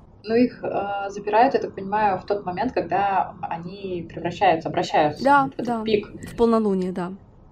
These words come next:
Speaker 1: А, получается, они сидят несколько дней, ну, не несколько дней, но как минимум сутки они сидят в этой клетке, прям в школе. Как это
Speaker 2: Слушай,
Speaker 1: происходит?
Speaker 2: а, на самом деле мир Уэнсдей ещё не так сильно проработан, как мир Гарри Поттера, поэтому
Speaker 1: Понятно.
Speaker 2: каких-то таких сильных,
Speaker 1: Умалчивают.
Speaker 2: серьёзных
Speaker 1: История
Speaker 2: подробностей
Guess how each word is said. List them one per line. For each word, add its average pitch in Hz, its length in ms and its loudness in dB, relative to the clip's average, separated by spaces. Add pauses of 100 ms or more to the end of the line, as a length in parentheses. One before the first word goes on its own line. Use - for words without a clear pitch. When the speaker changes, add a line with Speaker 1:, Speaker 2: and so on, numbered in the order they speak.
(140)
Speaker 1:
А, 175 720 4
получается, 214 500 6
они 196 360 2
сидят 208 360 4
несколько 196 360 -2
дней, 214 320 0
ну, 220 60 2
не 185 120 0
несколько 226 340 -2
дней, 180 180 2
но 165 60 0
как - 140 -6
минимум 185 260 0
сутки - 320 0
они 151 120 0
сидят 156 240 2
в 151 40 0
этой 151 140 -6
клетке, - 360 -2
прям 143 220 -6
в - 40 -14
школе. - 320 0 (600)
Как - 160 6
это - 80 -10
Speaker 2:
Слушай, 269 300 2
Speaker 1:
происходит? 196 300 4
Speaker 2:
а, 196 280 0
на 196 120 -2
самом 277 340 2
деле 269 600 2 (120)
мир 214 440 2
Уэнсдей 190 840 2
ещё 196 380 -4
не 190 140 -2
так 190 200 -4
сильно 190 260 -2
проработан, 185 560 -4
как 185 140 -8
мир 196 160 -2
Гарри 185 220 -2
Поттера, 208 520 -4 (340)
поэтому 190 280 -4
Speaker 1:
Понятно. 208 140 -2
Speaker 2:
каких-то 214 220 -2
таких 208 300 -4
сильных, 226 360 -2
Speaker 1:
Умалчивают. 185 680 4
Speaker 2:
серьёзных 226 540 2
Speaker 1:
История 214 220 8
Speaker 2:
подробностей 269 460 2